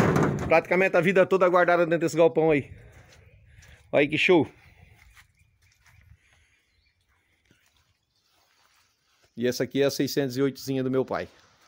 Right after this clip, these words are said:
Também trabalha muito pouco, praticamente nada. Ele puxa uma lenha com ela aí, mas não faz nada também.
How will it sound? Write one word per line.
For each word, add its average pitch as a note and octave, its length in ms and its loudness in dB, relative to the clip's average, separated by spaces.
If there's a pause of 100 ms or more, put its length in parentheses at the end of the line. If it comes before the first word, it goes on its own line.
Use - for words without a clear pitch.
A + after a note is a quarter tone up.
(680)
Também D3 260 0
trabalha D3 340 2
muito D#3 240 -2
pouco, E3 240 -2
praticamente D#3+ 520 -2
nada. C3+ 240 0
Ele C3 80 -2
puxa G#3+ 240 -4
uma G3 120 2
lenha E3 280 -2
com C3 140 -4
ela C3+ 200 0
aí, C3+ 160 0
mas D3+ 160 -2
não C3+ 100 -4
faz B2+ 180 -4
nada A2+ 220 -6
também. G2 240 -12